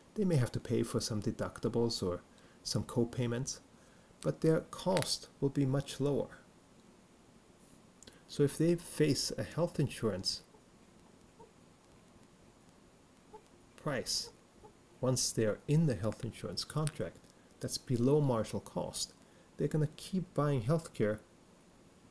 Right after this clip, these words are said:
until this point. So can, they're gonna purchase more healthcare. And the additional units of healthcare they purchase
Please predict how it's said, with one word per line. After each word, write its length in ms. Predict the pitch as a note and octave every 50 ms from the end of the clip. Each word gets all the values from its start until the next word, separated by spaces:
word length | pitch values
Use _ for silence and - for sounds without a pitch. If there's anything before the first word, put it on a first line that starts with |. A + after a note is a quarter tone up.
| - -
until 300 | C3 B2 - - D3 D3+
this 180 | E3 F#3+ F#3+ -
point. 280 | - - F#2+ E2+ - - - - - - - - - - - - - - - - - -
So 160 | - - B2+
can, 180 | A#2 - B2 A#2+
they're 180 | - A#2+ C#3 C#3+
gonna 200 | - D3+ B2 - - - -
purchase 460 | - E3 D#3+ D#3+ - - - - - - - - - - - - - -
more 320 | - A#2+ C#3 D#3+ F3 D3+
healthcare. 520 | G#2+ G#2+ G2+ - - - - - - - - - - - - - - - - - - - - - - - - - - - - - - - - - - - - - -
And 120 | D3 C#3 C#3+
the 120 | C#3+ C#3+
additional 500 | C3 - - G3 G#3 G#3 - - F3 D3
units 400 | A#2+ A#2+ D#3 F3+ F3 C#3+ - -
of 160 | C3 - -
healthcare 460 | - C#3 D3 - - - - B2 G#2+
they 140 | G#2 G2 -
purchase 640 | - - - - F#3+ F#3 - - G#2 G2+ - - -